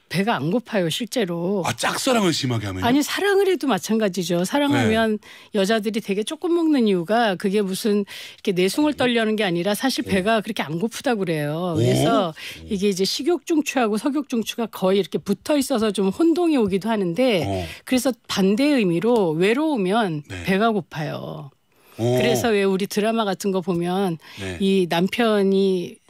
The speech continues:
Speaker 1: 이렇게 외도를 하거나 이러면
Speaker 2: 네.
Speaker 1: 이 여자가 막 비빔밥 막 해갖고 막
Speaker 2: 어,
Speaker 1: 먹고
Speaker 2: 맞아. 집에 가서.
Speaker 1: 그런
Speaker 2: 맞아요.
Speaker 1: 걸 볼 수가 있잖아요. 그래서
Speaker 2: 네.
Speaker 1: 실제로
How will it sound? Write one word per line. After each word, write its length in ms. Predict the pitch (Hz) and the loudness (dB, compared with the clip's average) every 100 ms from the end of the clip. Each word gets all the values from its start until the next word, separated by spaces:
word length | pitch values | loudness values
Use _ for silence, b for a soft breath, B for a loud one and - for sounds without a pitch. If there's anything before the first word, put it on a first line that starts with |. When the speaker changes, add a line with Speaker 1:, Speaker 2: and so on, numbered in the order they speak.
| - - | -20 -16
Speaker 1:
이렇게 440 | 208 202 180 170 | -6 -4 -2 -2
외도를 360 | 190 190 202 202 | -2 0 0 0
하거나 280 | 240 240 220 | 0 -2 -2
이러면 560 | 180 170 170 202 196 160 | -2 -2 0 0 0 -2
Speaker 2:
네. 180 | 98 78 B - | -6 -10 B -2
Speaker 1:
이 180 | 202 175 | 2 2
여자가 380 | 160 190 185 | 2 0 0
막 180 | 180 170 - _ _ | 0 -4 -8 _ _
비빔밥 540 | - 214 208 - 185 | -4 -2 0 -2 -6
막 140 | 180 - - | -8 -12 -6
해갖고 320 | 214 190 208 | -4 -2 -2
막 80 | 196 | 2
Speaker 2:
어, 120 | 233 | 2
Speaker 1:
먹고 100 | 208 | 2
Speaker 2:
맞아. 40 | 170 | 0
집에 180 | 220 190 | 0 2
가서. 340 | 160 202 165 156 B 165 B | 2 0 -2 -6 B -14 B
Speaker 1:
그런 220 | - 240 240 | -4 0 2
Speaker 2:
맞아요. 60 | |
Speaker 1:
걸 80 | 233 | 0
볼 180 | - 196 | 0 -4
수가 260 | - 220 196 | -2 -2 -2
있잖아요. 540 | - 180 170 175 208 | -2 -4 -2 0 0
그래서 220 | 180 180 226 | 0 0 -2
Speaker 2:
네. 40 | |
Speaker 1:
실제로 760 | - 330 - 311 254 294 180 | -2 -4 0 0 2 2 0